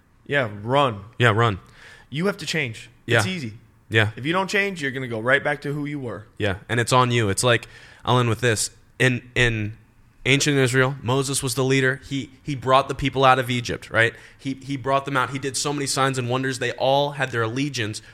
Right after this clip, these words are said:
Speaker 2: towards him. They said what he did. Or, I mean, they did what he said most of the time. You know, he was their leader. But at the
Speaker 1: Yeah.
Speaker 2: end of his life, he died.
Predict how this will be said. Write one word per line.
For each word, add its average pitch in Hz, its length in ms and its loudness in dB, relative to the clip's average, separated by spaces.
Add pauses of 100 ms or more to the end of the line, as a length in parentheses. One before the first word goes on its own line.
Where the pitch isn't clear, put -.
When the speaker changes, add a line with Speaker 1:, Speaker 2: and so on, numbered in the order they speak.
Speaker 2:
towards 127 240 -2
him. 139 180 0
They 95 140 -2
said 135 260 0
what 127 120 -4
he 123 100 -8
did. 135 360 2
Or, 120 80 4
I 113 60 4
mean, 110 240 -6 (300)
they 110 100 0
did 127 140 2
what 135 140 0
he 123 100 -4
said 120 500 2
most 110 220 -2
of 101 80 -2
the 92 40 -2
time. 98 340 -2 (260)
You 113 60 -8
know, 113 100 -2
he 143 160 -4
was 151 160 -2
their 127 160 -2
leader. 123 340 -2 (280)
But 131 100 6
at 135 160 4
the 127 60 -2
Speaker 1:
Yeah. 120 80 2
Speaker 2:
end 175 120 2
of 160 80 -4
his 131 160 -2
life, 139 260 2
he 120 120 -6
died. 113 400 2